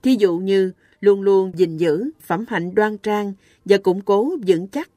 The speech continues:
trên con đường của giáo pháp. Xá lợi đã đến một cách kỳ diệu và cũng có thể ra đi một cách lạ thường. Đối với nhiều người, rất dễ dàng tin tưởng những việc bất thiện,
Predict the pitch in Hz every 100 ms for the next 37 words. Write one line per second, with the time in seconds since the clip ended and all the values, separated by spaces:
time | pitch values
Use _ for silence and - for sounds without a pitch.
0 | _ 208 196 202 185 180 160 156 175 175
1 | 202 262 240 262 339 _ _ _ _ _
2 | - 233 226 175 175 190 185 233 302 190
3 | 277 - _ - 180 160 170 160 170 -
4 | _ _ 175 190 180 170 185 190 285 247
5 | 170 214 220 185 180 180 175 - 180 -
6 | 294 240 175 160 180 196 180 165 151 _
7 | _ _ _ _ - 226 202 202 233 330
8 | 214 175 175 180 170 156 _ - 311 -
9 | 196 202 190 170 165 226 208 175 156 220
10 | 320 - 202 196 175 - 226 320 - 180
11 | 160 175